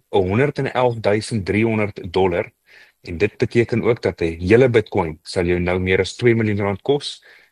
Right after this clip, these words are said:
twee miljoen rand en eenentwintig duisend rand om presies te wees.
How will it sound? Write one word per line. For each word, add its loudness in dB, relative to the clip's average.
twee 0
miljoen 0
rand -2
en -6
eenentwintig -2
duisend 2
rand -2
om -6
presies -4
te 2
wees. 2